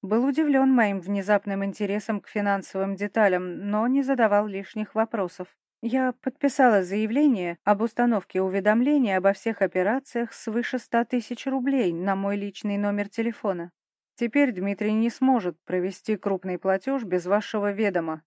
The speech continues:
сказал Роман, когда мы вышли из банка. "Это даст нам время реагировать, если он попытается вывести средства".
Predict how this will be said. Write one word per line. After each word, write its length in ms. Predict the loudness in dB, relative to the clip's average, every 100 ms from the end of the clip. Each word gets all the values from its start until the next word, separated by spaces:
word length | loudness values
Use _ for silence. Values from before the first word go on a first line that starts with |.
| _
сказал 500 | -16 -2 0 2 -2 -4
Роман, 420 | -6 -4 -4 -4
когда 400 | -6 -6 -4 -4
мы 220 | -4 -6
вышли 420 | -6 -12 -10 -8
из 160 | -8 -8
банка. 480 | -8 -8 -10 -14 -16 _ _ _
"Это 320 | 0 2 2
даст 300 | 4 4 2 -2
нам 240 | -4 -2
время 280 | -2 -2 0
реагировать, 680 | 2 2 2 -2 -2 -4 -4
если 260 | -6 -4
он 220 | 0 0 0
попытается 640 | -4 0 4 4 2 -4
вывести 380 | -4 -6 -8 -10
средства". 640 | -6 -4 -4 -8 -12 -12